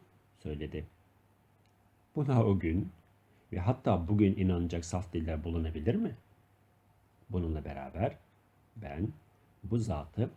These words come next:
Erzurum Kongresi'ndeki münasebet hatıra-, hatırasına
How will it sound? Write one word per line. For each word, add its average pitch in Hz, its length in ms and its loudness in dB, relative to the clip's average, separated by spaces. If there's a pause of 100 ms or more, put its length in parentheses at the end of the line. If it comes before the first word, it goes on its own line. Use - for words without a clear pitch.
(360)
Erzurum 95 540 0
Kongresi'ndeki 82 760 -2
münasebet 82 640 0 (220)
hatıra-, 78 340 -10 (200)
hatırasına 78 760 -6